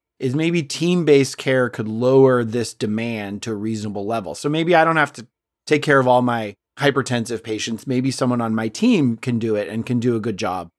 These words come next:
And we know that hypertension is a big deal. It's a major challenge in our practices. It leads to worse cardiovascular and neurologic outcomes if it's uncontrolled. Only about one in four U S patients with hypertension have their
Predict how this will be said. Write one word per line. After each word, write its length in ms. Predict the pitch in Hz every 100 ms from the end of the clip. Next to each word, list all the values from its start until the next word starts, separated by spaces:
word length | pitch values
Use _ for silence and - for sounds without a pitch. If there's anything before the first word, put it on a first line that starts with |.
| _ _ _
And 120 | 135
we 100 | 151
know 160 | 165 202
that 260 | 185 - _ _ -
hypertension 640 | 156 147 147 180 220 185
is 160 | 139 127
a 40 |
big 240 | 110 139 117
deal. 360 | 123 120 98
It's 240 | 101 - - _ _ -
a 60 |
major 440 | 120 131 139 143 135
challenge 460 | - 123 127 123
in 80 | 120
our 120 | 110
practices. 640 | 104 117 113 - 135 123 120
It 120 | 107
leads 300 | 120 131 -
to 80 | 120
worse 420 | 101 117 127 -
cardiovascular 960 | - 117 117 117 117 - 131 117 113 110 _ -
and 160 | 104
neurologic 500 | 113 117 117 113 107
outcomes 480 | - 113 113 127 123
if 100 | 120
it's 140 | 123 -
uncontrolled. 760 | 123 120 127 117 123 123 127 - _ -
Only 200 | 156 185
about 240 | 180 131
one 300 | 113 120 139
in 180 | 156 151
four 340 | 139 135 139
U 300 | 143 123 120
S 180 | 127 135
patients 520 | - 123 127 - 147
with 120 | 127 107
hypertension 720 | 117 117 113 117 123 147 139
have 200 | 127 110
their 260 | 107 104